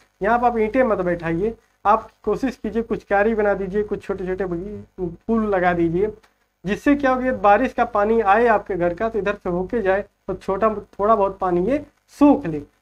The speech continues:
जिससे कि हमारे नीचे जो, घर के नीचे जो जल है वहाँ पे जल स्तर बराबर बना रहे, हमारी बोरिंग से पानी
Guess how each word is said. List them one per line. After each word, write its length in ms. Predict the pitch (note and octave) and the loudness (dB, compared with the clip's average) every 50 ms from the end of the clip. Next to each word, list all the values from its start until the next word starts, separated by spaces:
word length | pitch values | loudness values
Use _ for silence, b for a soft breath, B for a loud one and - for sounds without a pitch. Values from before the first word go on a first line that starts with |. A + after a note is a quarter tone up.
| _ _ | _ _
जिससे 240 | F#3 F#3 - B3 A#3+ | -10 -4 -2 -2 -4
कि 180 | A#3+ - B3 | -2 -2 0
हमारे 260 | G#3+ G3+ G#3 G#3+ A3+ | 2 4 4 4 4
नीचे 340 | G#3 G#3+ G#3 G#3+ G#3+ A#3 G#3+ F#3+ | 4 2 0 0 2 2 0 2
जो, 600 | F3 F3 E3+ E3+ E3 E3 F#3 F#3+ F#3+ F#3 F#3 F#3 - _ _ _ _ _ _ _ _ _ | 0 -4 -8 -12 -10 -4 -2 -2 0 0 -2 -2 -6 _ _ _ _ _ _ _ _ _
घर 400 | F3 D#3+ E3 F3+ D3+ D3 G3 A3 | -10 -10 -8 -8 -2 0 0 0
के 120 | A3 A3+ A#3 | 2 2 2
नीचे 240 | G#3+ G#3 G#3+ A3+ A3 | 2 2 2 2 2
जो 140 | G#3+ G#3 G3+ F3+ E3 D#3 | 2 0 0 -2 -6 2
जल 240 | E3+ A3 B3+ B3 | 2 4 4 4
है 240 | F#3 D#3+ F3+ G#3 A3+ - _ _ _ _ _ - | 2 0 0 -2 -4 -6 _ _ _ _ _ -6
वहाँ 380 | A3 G#3 G#3 G3 - - B3 | -2 0 0 0 2 0 0
पे 120 | A#3+ - F#3 | 0 0 0
जल 200 | F3+ G3 F#3+ F#3+ | 2 2 2 2
स्तर 220 | F#3+ - F#3+ F#3 | 0 0 -2 0
बराबर 360 | - F#3 F3 F3 F3 G#3+ - | 0 0 0 0 0 0 -2
बना 260 | - F#3+ F3+ F#3 F#3+ | -2 0 0 2 0
रहे, 140 | F#3 F#3+ F#3 | 2 0 0
हमारी 240 | F3 F3 F#3+ F#3+ F#3+ | 2 2 2 2 2
बोरिंग 300 | F3+ F3+ F3+ F#3 G3 F#3 | 2 2 2 2 2 0
से 100 | F3+ F#3 | -2 -4
पानी 340 | F3+ F3+ F3+ F3+ - F3+ | -4 -2 -2 0 0 -2